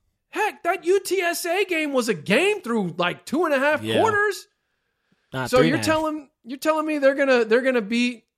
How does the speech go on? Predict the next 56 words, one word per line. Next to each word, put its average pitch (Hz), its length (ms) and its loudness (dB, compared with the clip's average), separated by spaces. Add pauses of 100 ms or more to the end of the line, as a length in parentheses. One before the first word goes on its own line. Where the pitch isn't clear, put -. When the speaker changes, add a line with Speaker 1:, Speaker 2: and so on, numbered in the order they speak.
(580)
Speaker 1:
Now, 240 220 0
look, 214 220 2
that 196 180 2
O 208 180 4
U 226 160 0
game, 190 280 0
it's 180 140 -4
always 180 420 2
weird, 127 420 -2
right? 131 240 0
It's 131 120 -14
a 131 60 -10
Red 139 220 -2
River. 143 340 -2
Speaker 2:
Mm-hmm. 120 280 -8 (960)
Speaker 1:
So 185 420 0
you're 202 140 -4
telling 247 360 0
me 190 440 0
out 180 240 -2
of, 143 360 -4 (240)
they're 143 160 -8 (100)
at 214 320 -2
Oklahoma 208 460 -2
State, 135 340 -6 (120)
at 190 280 -4
Kansas 165 380 -6
State, 135 300 -10
they've 139 120 -8
got 139 260 -8
T 226 200 -6
C 247 240 -6
U 127 500 -4 (220)
at 208 300 -2
Kansas, 147 640 -6
which 180 240 -2
usually 320 340 0
you'd 214 140 -4
like 214 180 -4
to 190 60 -14
be 208 80 0
able 208 100 2
to 180 60 0
mark 196 340 -6
that 196 180 -4
Kansas 240 360 -8
game 196 240 -8
as 175 100 -8
a 180 60 -2
win, 269 320 -6
but 208 100 -6
I'm 294 100 -8
not 294 180 -6
gonna 262 140 -6
do 349 220 -4
it. - 100 -8